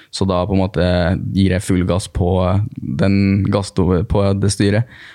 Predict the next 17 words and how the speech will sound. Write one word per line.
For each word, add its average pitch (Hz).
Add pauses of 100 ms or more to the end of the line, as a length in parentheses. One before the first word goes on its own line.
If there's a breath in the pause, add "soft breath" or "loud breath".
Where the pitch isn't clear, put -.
(100)
og 107
da 98
ser 95
jeg 95
tida 95
er 90
brukt 90
fra 92
det 95
gikk -
grønt 95
til 92
jeg 95
hadde 92
gassen 92
helt 87
inn. 95